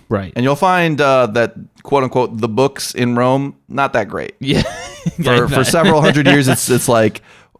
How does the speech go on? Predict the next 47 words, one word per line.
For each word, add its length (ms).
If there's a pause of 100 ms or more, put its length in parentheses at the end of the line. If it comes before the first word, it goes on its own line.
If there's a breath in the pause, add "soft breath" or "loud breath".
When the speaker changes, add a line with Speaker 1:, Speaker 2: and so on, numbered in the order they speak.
(280)
Speaker 2:
we 160
have 140
to 80
wait 180
until 180
Justinian 640
comes 220
along 320
to 100
actually 360
fix 460
all 200
of 80
it. 180 (100)
Speaker 1:
Yeah. 280
Speaker 2:
By 200
being 200
like, 220
Speaker 1:
<laughs> 60
Speaker 2:
"Okay, 200
there's 220 (400)
thousand 540
years 320
of 100
laws 640
and 260 (120)
Speaker 1:
Yeah, 100
we 80
need 120
Speaker 2:
rulings." 380
Speaker 1:
to, 60 (180)
like, 100
put 140
this 140
Speaker 2:
Um, 220
Speaker 1:
in 60
order 280
somewhere 640
here. 180
Speaker 2:
Yep. 240
Speaker 1:
<laughs> 680
Speaker 2:
It's 140
bad. 460 (420 loud breath)
So 140
anyway, 520 (380 soft breath)
despite 360
this, 280